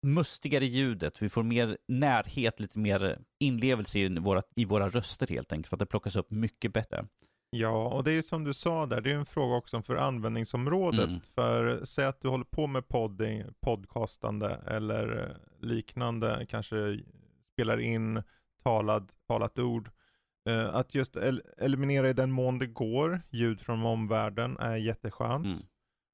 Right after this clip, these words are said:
Speaker 2: Och det är därför den här typen av mick då faktiskt kan göra lite skillnad.
Speaker 1: Mm. Och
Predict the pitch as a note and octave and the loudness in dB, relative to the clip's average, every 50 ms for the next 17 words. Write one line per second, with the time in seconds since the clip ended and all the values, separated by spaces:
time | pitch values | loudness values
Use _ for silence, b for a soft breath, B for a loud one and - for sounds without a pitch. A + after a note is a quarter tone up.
0 | _ - A2 B2 B2 A2 G#2+ B2+ B2+ B2 - - - A#2 A#2 A2+ G#2 G#2+ A2 - | _ -2 0 2 2 4 4 4 4 2 2 -2 -2 -2 -2 -2 -2 -2 -4 -4
1 | - A#2 - - G#2+ G#2 G#2+ A2 A#2 - - _ - _ _ G#2+ G#2 G2+ A2 A2+ | -6 -8 -8 -6 -6 -6 -6 -6 -8 -10 -12 _ -20 _ _ -4 -4 -2 -4 -4
2 | - - - - _ G#2 - - A2 - - _ - G#2+ G#2+ G#2+ G#2 G2+ G2+ G2 | -8 -10 -14 -20 _ -12 -10 -10 -10 -10 -10 _ -6 -2 0 0 0 0 -2 -6
3 | - A2+ - - A2 G#2 G#2 G#2 G#2 G#2+ - - - - G2 D#2+ - - - - | -8 -8 -6 -4 -4 -4 -4 -4 -6 -6 -6 -4 -2 -2 -2 -2 -2 -6 -10 -10
4 | _ B B B B B B _ _ - D#3+ G3 - - | _ B B B B B B _ _ 2 2 2 0 -4